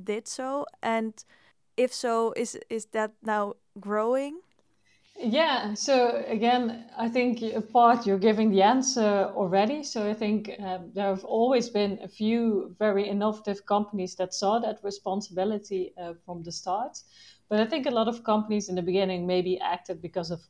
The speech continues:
Speaker 2: cost savings, like using less resources also saves costs. Maybe because of risk. Um, if you, uh, maybe create an oil spill, it creates a very big reputation, uh,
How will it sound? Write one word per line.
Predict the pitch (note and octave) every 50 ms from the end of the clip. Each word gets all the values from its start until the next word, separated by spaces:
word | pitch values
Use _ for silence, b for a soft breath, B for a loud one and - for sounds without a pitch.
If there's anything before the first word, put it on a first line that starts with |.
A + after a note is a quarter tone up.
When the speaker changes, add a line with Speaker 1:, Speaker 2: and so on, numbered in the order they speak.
| _
Speaker 2:
cost | - - G3+ G3+ G#3+ - - -
savings, | - - G#3+ G#3+ A3+ A3+ A#3+ B3 C4 B3+ - -
like | F3 E3+ E3 - b b b b b b b b
using | - F#3 G#3 G#3 F#3 F#3+ E3+ E3+
less | F#3 F#3 F#3 - F3+
resources | F3+ E3+ F#3 F#3 F3+ F#3 F#3 F#3 - F3 E3+ - -
also | G3+ F#3 F3+ - - E3
saves | E3+ - - F3 E3+ E3+ E3+ -
costs. | - - A3+ A#3 B3+ C4+ C4+ - - - - b b b b b b b -
Maybe | G3 G3 G3+ F#3 G3
because | F#3+ G3 F#3+ F#3+ - G3 E3+ F3
of | E3 C#3+ D3+ D#3+
risk. | G#3 C4+ C#4+ - - - - - - - -
Um, | - F3+ F3 E3+ E3+ E3+ E3 E3+ - - -
if | - F#3 F#3 F#3+ -
you, | F3 E3+ E3+ E3+ E3 F3 F#3+ G3 A3+ -
uh, | F#3 F3 D#3
maybe | D#3+ F3 F3+ F3 E3+ E3
create | - - - A3+ G#3 G3+ G3+
an | F#3+ F#3 -
oil | G#3 G#3+ G#3+ G#3 G3+
spill, | G3+ - - - G#3 G3+ G3 F3+ F3+ F3 E3+
it | F#3 F#3 F#3+ - _
creates | - A3+ A#3 G3+ F#3+ F#3 F#3 - -
a | - - G3+ F#3+
very | F3+ F3+ G3+ G3 F#3+ G3
big | F#3+ G#3 G3+ F#3+ G3 -
reputation, | F#3 F#3 F#3 G3+ F#3+ - - G#3+ A#3 A#3+ A#3+ - C4+ B3+ B3 A#3+ A#3+ A#3+ -
uh, | G#3+ G#3+ G#3+ A3